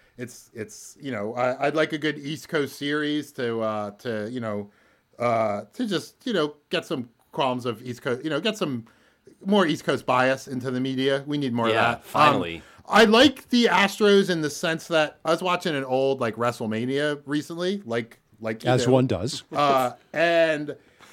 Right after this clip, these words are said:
Speaker 1: Jesse Ventura, the body, was saying, was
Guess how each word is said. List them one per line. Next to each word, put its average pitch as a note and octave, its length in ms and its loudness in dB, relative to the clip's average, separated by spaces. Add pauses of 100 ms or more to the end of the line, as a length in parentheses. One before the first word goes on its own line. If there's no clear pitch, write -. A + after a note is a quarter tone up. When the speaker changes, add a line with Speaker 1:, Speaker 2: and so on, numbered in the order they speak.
Speaker 1:
Jesse F3+ 360 0
Ventura, E3 720 2 (100)
the B2+ 140 -8
body, B2+ 560 -2
was A2+ 180 -4
saying, B2 600 -2 (200)
was - 160 -12